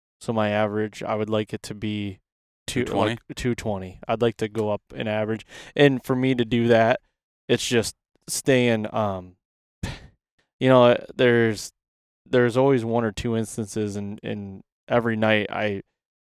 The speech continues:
Speaker 1: I, my shot sequence just falls apart, where it's like I didn't follow through, or, you know, I rushed the shot, or I'm, so I'm a command shooter. I, I tell the bow when it's gonna go off. I don't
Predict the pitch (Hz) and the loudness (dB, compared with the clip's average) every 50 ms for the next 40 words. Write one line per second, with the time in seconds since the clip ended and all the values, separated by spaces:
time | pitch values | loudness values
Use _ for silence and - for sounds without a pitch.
0 | _ _ _ - 113 110 104 104 104 104 98 98 98 - 113 113 110 101 - - | _ _ _ -2 0 2 2 2 2 0 -2 -4 -6 -4 -2 -2 -2 0 2 2
1 | 120 110 107 - _ _ - - - 123 104 - 113 101 92 - - 110 101 - | 4 4 2 0 _ _ -14 -10 -10 -10 -8 -6 -8 -8 -8 -8 -10 -10 -10 -10
2 | - _ 110 104 98 92 - - - 104 - - - _ _ _ _ _ - 123 | -8 _ -4 -4 -4 -4 -6 -6 -6 -6 -6 -8 -12 _ _ _ _ _ 2 4
3 | 120 117 110 107 104 - - 110 101 98 - - - 117 117 110 104 - 107 95 | 6 6 6 4 0 -2 -2 -4 -4 -4 -4 -4 0 0 0 0 -2 -4 -4 -4
4 | - - - - 143 143 143 147 143 139 131 123 120 113 107 107 104 - _ _ | -4 -4 -2 0 2 4 4 4 4 6 6 6 6 6 4 2 0 -2 _ _
5 | _ - - _ _ _ - 127 117 110 104 104 104 117 120 117 - - 131 113 | _ -20 -20 _ _ _ -2 2 2 4 2 6 6 6 6 6 2 -2 -4 -2
6 | - - 117 113 110 110 110 110 110 107 110 - - 131 139 143 143 - - - | 2 4 4 4 6 4 4 2 2 0 -2 2 4 4 4 4 0 -4 -8 -12
7 | - - - - 143 139 139 131 123 - 120 110 110 113 113 113 113 120 - - | -20 -18 0 4 6 6 6 6 2 0 -2 0 0 2 2 2 0 0 0 0
8 | 127 127 127 135 135 - - _ _ _ - 117 113 113 113 107 107 110 110 - | 0 2 0 0 -2 -4 -12 _ _ _ -2 0 2 2 2 2 2 0 0 0
9 | - 117 110 117 113 110 117 120 120 120 120 117 117 113 - - 123 123 120 120 | 2 2 4 4 4 4 4 4 4 4 2 0 -2 -4 -4 -6 -6 -4 -2 0
10 | 123 123 123 120 - 110 113 110 120 113 110 113 - | 2 2 2 2 0 0 0 2 2 2 0 0 -4